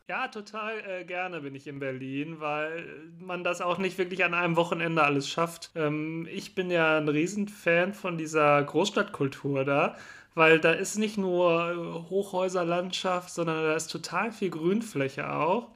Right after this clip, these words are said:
Ja, und ich war da damals auch, ja, da ist man natürlich im Hotel unterwegs, aber es gibt da auch diese Wohnwürfel. Ich weiß nicht, ob ihr da schon mal was von gehört habt.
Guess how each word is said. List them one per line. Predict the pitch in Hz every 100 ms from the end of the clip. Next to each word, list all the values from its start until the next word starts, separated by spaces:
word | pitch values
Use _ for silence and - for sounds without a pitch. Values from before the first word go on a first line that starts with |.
| -
Ja, |
und | 185
ich | 165 175
war | 180
da | 175
damals | 170 170 175 170 -
auch, | 143 165 160 160 -
ja, | 180 143
da | 143 143
ist | 165 165
man | 151 147 143 _ _ -
natürlich | 156 151 170 165
im | 151 139
Hotel | 135 - 202
unterwegs, | 185 170 165 170 175 -
aber | 165 165
es | 165
gibt | -
da | -
auch | 160
diese | - 151 143 139
Wohnwürfel. | 165 240 214 139 135 135 131 - 156
Ich | 156
weiß | 160 170
nicht, | 180
ob | -
ihr | 175 175
da | 170
schon | 170
mal | 165
was | 160 -
von | 156
gehört | 147 143 180 202 -
habt. | 156 208 -